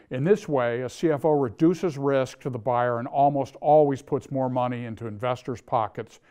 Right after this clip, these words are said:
sooner rather than later. For example, if a buyer believes they can rely on a forecast,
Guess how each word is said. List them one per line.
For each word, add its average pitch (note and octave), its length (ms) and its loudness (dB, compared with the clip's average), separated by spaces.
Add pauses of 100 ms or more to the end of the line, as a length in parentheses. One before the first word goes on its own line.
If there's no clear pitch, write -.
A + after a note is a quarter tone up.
(160)
sooner C3+ 480 -2
rather A#2 320 0
than A2+ 100 -6
later. G#2 320 -8 (460)
For D3+ 160 4
example, B2+ 500 -2
if G#2+ 140 -8
a B2+ 40 -6
buyer E3 320 0
believes C#3 380 -2
they B2 140 -4
can B2 120 -10
rely B2 460 0
on A#2 120 -4
a A2 40 -8
forecast, A#2+ 840 -2